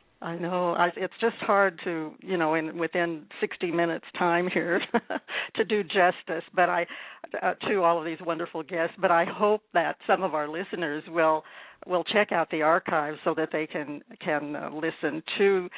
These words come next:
these shows, um, and, uh, and hear the, the complete show, uh, not just the clips that we're playing. But I think I should remind everyone about our awesome book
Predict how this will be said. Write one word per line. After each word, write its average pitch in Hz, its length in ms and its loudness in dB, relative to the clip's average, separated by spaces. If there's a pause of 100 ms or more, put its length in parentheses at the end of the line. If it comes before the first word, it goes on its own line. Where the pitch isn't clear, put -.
(260)
these 156 200 0 (140)
shows, 160 380 2 (100)
um, 151 520 -4
and, 160 380 -4
uh, 156 180 -10 (220)
and 165 180 -4
hear 190 220 4
the, 151 240 -4 (160)
the 170 80 -2
complete 190 400 -2 (160)
show, 147 360 2 (540)
uh, - 280 -12
not 180 200 2
just 180 220 -4
the 175 60 -8
clips - 340 -4
that 160 80 2
we're 156 160 -2
playing. 165 540 -2 (320)
But 196 100 4
I 185 240 4
think 311 300 -2 (160)
I 214 180 2 (100)
should 247 120 -6
remind 196 440 -4
everyone 175 520 -4
about 180 280 0
our 170 300 2
awesome 254 500 -4
book 269 160 -2